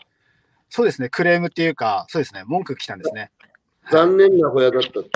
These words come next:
Speaker 1: そうです、そうです。
Speaker 2: で、それは、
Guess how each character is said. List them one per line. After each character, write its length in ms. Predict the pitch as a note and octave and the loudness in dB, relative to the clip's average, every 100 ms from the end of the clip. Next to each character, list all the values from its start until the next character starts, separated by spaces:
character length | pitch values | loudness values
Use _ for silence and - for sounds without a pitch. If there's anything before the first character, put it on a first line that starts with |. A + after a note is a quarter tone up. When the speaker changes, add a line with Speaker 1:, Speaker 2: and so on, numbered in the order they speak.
| D2+ C#2 - _ _ _ - | -12 -12 -14 _ _ _ -8
Speaker 1:
そ 60 | |
う 20 | D3 | -8
で 20 | |
す、 60 | |
そ 80 | - | -8
う 20 | |
で 60 | F#2 | -18
す。 120 | _ _ _ _ _ _ _ _ _ _ _ _ _ _ _ _ _ - | _ _ _ _ _ _ _ _ _ _ _ _ _ _ _ _ _ 0
Speaker 2:
で、 160 | F3+ | 2
そ 160 | E3+ G3+ | 4 8
れ 80 | A3+ | 8
は、 680 | A3+ A3 G#3+ G3+ - - | 10 8 6 4 0 -6